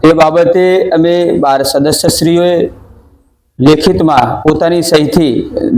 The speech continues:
અ, ચીફ ઓફિસરશ્રીને જાણ કરી હતી કે અમારા જાણ બહાર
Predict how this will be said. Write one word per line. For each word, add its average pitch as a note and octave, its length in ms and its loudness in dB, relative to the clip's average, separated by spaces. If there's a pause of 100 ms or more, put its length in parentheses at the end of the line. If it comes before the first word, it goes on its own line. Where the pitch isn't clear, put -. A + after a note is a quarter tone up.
અ, B2 240 0
ચીફ C#3 300 -4
ઓફિસરશ્રીને D#3+ 760 0
જાણ C#3 260 2
કરી D3+ 200 0
હતી D#3 640 2
કે E3+ 100 0
અમારા E3 520 2 (140)
જાણ C#3+ 320 0
બહાર D#3 260 4